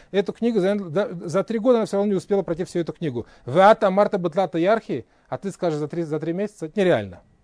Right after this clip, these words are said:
Это нереально. Так Раби Йохан ему ответил, такая широ-, широкая и глубокая тема, как книга Хроник, Деврей Ямим, за три месяца неизучаема. Кишакель Вазель, то Раб Хай-, К-, Кишакель Вазель, Рабби Ханина ушел, са-, повернулся уходить.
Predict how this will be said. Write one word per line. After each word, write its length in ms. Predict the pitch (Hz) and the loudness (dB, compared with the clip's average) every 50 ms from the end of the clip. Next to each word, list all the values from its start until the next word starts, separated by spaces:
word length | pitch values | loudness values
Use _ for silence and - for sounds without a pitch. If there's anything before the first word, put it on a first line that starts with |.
| _ _ | _ _
Это 180 | - 185 170 185 | -6 -4 -4 -2
нереально. 460 | 175 170 147 120 104 95 87 82 - _ _ _ _ - | 0 0 0 0 -2 -6 -10 -16 -20 _ _ _ _ -4
Так 160 | 180 180 - | -2 -2 -2
Раби 160 | 165 143 151 | -2 0 0
Йохан 240 | 180 180 190 180 143 | -2 -2 -2 -6 -6
ему 120 | 147 156 | -6 -6
ответил, 320 | 160 170 226 226 226 190 - - _ _ - | -6 -6 -4 -4 -4 -6 -6 -12 _ _ -14
такая 400 | 135 - - 196 190 170 131 - _ _ _ - | -6 0 2 4 4 4 2 -2 _ _ _ -16
широ-, 320 | 139 131 156 170 180 - | -6 -4 -2 -2 -2 -2
широкая 380 | - - - 185 185 - 185 151 | -2 0 0 0 2 2 0 0
и 20 | |
глубокая 360 | 156 165 165 180 165 - 147 | 2 2 0 0 0 -2 -4
тема, 240 | - - 185 175 143 | -4 -4 -4 -4 -4
как 100 | 135 - | -8 -10
книга 220 | - 180 175 180 | -10 -8 -6 -6
Хроник, 360 | 160 - 208 226 247 240 185 151 | -6 0 2 2 2 2 2 -2
Деврей 280 | 156 165 175 196 196 | -2 -2 0 0 0
Ямим, 240 | 202 226 254 247 - - _ _ _ | 0 0 0 -2 -4 -6 _ _ _
за 140 | - 165 | -6 -4
три 120 | - 180 190 | -4 -2 -2
месяца 440 | 196 196 190 175 - - 180 156 - _ _ _ | 0 0 -2 -4 -4 -6 -8 -8 -8 _ _ _
неизучаема. 720 | 151 151 156 151 151 143 156 151 - 127 104 90 82 78 - _ _ _ _ _ _ _ _ _ _ _ _ _ _ _ _ _ _ _ _ _ _ | -6 -4 -2 -2 -2 -2 -4 -6 -6 -8 -8 -8 -12 -18 -20 _ _ _ _ _ _ _ _ _ _ _ _ _ _ _ _ _ _ _ _ _ _
Кишакель 500 | - 175 - - 254 262 262 294 262 226 | -6 -6 0 2 2 2 2 0 -2 0
Вазель, 300 | 196 165 131 123 131 127 | 2 2 0 0 -4 -4
то 200 | - 254 254 - _ _ _ _ _ - | -4 -4 -4 -4 _ _ _ _ _ -8
Раб 200 | 131 139 127 120 | -8 -8 -8 -8
Хай-, 240 | - 156 147 151 | -8 -8 -8 -8
К-, 200 | 151 - 147 143 | -8 -10 -12 -12
Кишакель 440 | 131 - - 139 - 208 220 - 226 | -12 -12 -10 -4 -4 -4 -4 -2 -2
Вазель, 240 | 185 170 151 139 143 | -2 -2 -2 -2 -4
Рабби 160 | 135 143 139 | -4 -4 -4
Ханина 260 | - 156 175 202 214 | -6 -6 -4 -4 -4
ушел, 300 | 220 - - 247 262 - - _ _ _ | -4 -2 -4 -4 -6 -6 -12 _ _ _
са-, 400 | - - 147 151 165 151 156 160 | -8 -4 -4 -2 -2 -2 -4 -6
повернулся 480 | - 165 151 156 165 185 202 - - 208 | -4 -4 -2 0 0 0 -2 -2 -4 -2
уходить. 400 | - 202 190 226 247 - - | -2 -2 -2 -2 -6 -8 -14